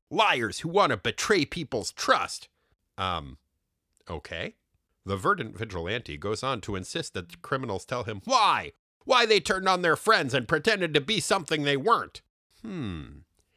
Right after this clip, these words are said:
I'm no psychologist, but I think this might have something to do with the whole Terra thing. Gar turns himself into an elephant,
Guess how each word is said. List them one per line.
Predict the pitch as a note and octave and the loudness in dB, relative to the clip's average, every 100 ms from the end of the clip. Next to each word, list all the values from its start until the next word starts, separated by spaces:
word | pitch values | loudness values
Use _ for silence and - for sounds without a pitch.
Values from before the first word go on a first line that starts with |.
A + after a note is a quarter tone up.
| _ _ _ | _ _ _
I'm | G4+ | -6
no | E4 - | -2 -2
psychologist, | - G#2 - E3 G2+ E2+ E2 - | 0 -2 0 0 0 -2 -8 -6
but | G2 - _ _ _ _ - | -6 -8 _ _ _ _ -10
I | C#4 F4 | -8 -8
think | - - D2+ - | -10 -10 -10 -10
this | A2 - | -14 -12
might | D#2 D2+ D2 | -10 -8 -8
have | - D2 | -8 -10
something | - C#2 C2+ G2 | -10 -12 -10 -8
to | G#2+ | -8
do | F2+ D2+ | -8 -10
with | D2+ F#2 | -10 -10
the | - | -8
whole | - F#3 C4+ - | -8 -8 -10 -10
Terra | - F4 - - | -6 -4 -2 -4
thing. | - - C2+ C2+ - _ _ _ _ | -8 -18 -18 -20 -20 _ _ _ _
Gar | - - | -6 -6
turns | - E3+ C3+ | -2 -4 -4
himself | A#2 - G#2 G#2 | -6 -4 -4 -4
into | F#2 F2+ | -6 -6
an | |
elephant, | D#2+ C2+ - E2+ F#2+ | -6 -8 -10 -14 -14